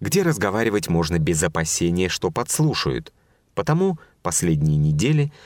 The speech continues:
она привыкла все секретные разговоры вести именно там. Присутствие Хамона не боялась, понимая, что они связаны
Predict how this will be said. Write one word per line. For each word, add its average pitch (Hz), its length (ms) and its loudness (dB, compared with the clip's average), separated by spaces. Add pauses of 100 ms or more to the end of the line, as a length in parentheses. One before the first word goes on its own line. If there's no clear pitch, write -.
(140)
она 170 400 0
привыкла 113 580 -2
все - 320 -2
секретные 76 560 -2
разговоры 104 640 -2 (300)
вести 113 540 -4 (240)
именно 71 400 0 (120)
там. - 280 -6 (1120)
Присутствие 160 560 0
Хамона 143 380 2
не 135 140 0
боялась, 147 720 0 (220)
понимая, 87 480 0
что 76 340 -4
они 78 300 0
связаны 82 640 -2